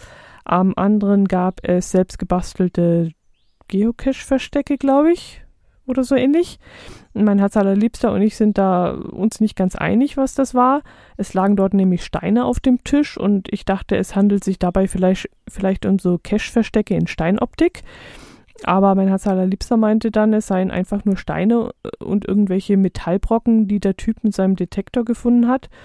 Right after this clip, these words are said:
Und diese Sachen wollte der Mann jetzt wohl verkaufen.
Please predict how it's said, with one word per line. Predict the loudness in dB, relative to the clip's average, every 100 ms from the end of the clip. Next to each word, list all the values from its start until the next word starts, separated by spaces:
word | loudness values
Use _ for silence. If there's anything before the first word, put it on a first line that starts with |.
| -20 -8
Und | -2 2
diese | 2 2
Sachen | 2 2 2
wollte | 2 2 0
der | 0
Mann | 0 0 0
jetzt | 0
wohl | -2 0
verkaufen. | -2 -2 0 2 2 -2